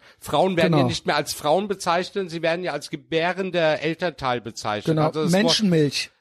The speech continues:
Speaker 2: Menschenmilch.
Speaker 1: Mensch-, ja,
Speaker 2: Kennst
Speaker 1: also
Speaker 2: du das
Speaker 1: in
Speaker 2: schon?
Speaker 1: Amerika gibt
Speaker 2: Ist das
Speaker 1: es
Speaker 2: eklig?
Speaker 1: Frauenzeitschriften, die das Wort Frau nicht mehr benutzen, um trans
Speaker 2: Frauen werden
Speaker 1: Ja, aber was, was ist das denn für ein Bullshit? Es gibt transsexuelle Menschen, die sind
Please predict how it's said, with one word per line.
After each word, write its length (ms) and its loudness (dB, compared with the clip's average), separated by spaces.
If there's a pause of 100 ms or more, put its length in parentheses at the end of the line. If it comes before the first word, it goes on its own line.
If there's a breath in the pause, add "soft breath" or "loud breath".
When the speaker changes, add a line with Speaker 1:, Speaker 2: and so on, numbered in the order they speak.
Speaker 2:
Menschenmilch. 680 0
Speaker 1:
Mensch-, 260 -10
ja, 220 -8
Speaker 2:
Kennst 240 2
Speaker 1:
also 60 0
Speaker 2:
du 60 2
das 180 4
Speaker 1:
in 60 -2
Speaker 2:
schon? 120 4
Speaker 1:
Amerika 360 -2
gibt 260 -18
Speaker 2:
Ist 40 -4
das 120 -2
Speaker 1:
es 80 0
Speaker 2:
eklig? 120 0
Speaker 1:
Frauenzeitschriften, 920 -6
die 100 -18
das 240 -14
Wort 240 -6
Frau 400 -4
nicht 260 -10
mehr 100 -2
benutzen, 580 0
um 160 -6
trans 380 -4
Speaker 2:
Frauen 360 4
werden 260 2 (260 loud breath)
Speaker 1:
Ja, 80 0
aber 320 -2
was, 300 -6
was 180 -6
ist 220 -8
das 160 -4
denn 140 -2
für 100 -4
ein 160 -6
Bullshit? 460 -2 (300)
Es 200 -6
gibt 260 -6 (560)
transsexuelle 1500 -2
Menschen, 580 0 (120)
die 100 -2
sind 440 0